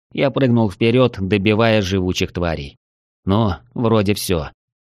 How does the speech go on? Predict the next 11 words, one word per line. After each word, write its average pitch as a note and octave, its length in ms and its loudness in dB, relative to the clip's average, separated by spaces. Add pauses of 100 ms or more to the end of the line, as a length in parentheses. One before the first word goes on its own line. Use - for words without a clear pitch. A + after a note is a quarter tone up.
Разгромленный G2 720 2
вход A#2+ 380 0
и G2+ 60 0
два G2 260 0
верхних G2+ 400 -2
пролета G2 340 -2
лестницы G#2 480 -2
были G2+ 240 0
загромождены G2 760 0
беспорядочным G2+ 800 -2
переплетением G2 840 -2